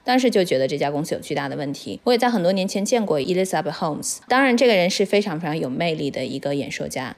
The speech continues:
但是我其实就很简单问一些基本的数据相关的检测的问题，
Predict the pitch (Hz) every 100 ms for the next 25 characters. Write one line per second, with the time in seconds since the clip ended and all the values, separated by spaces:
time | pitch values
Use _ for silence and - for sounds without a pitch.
0 | - 247 240 233 175 131 170 190 202 196
1 | 170 190 131 139 156 160 160 165 170 226
2 | 226 - - 143 135 - 175 156 165 170
3 | 165 170 92 - - 160 180 165 -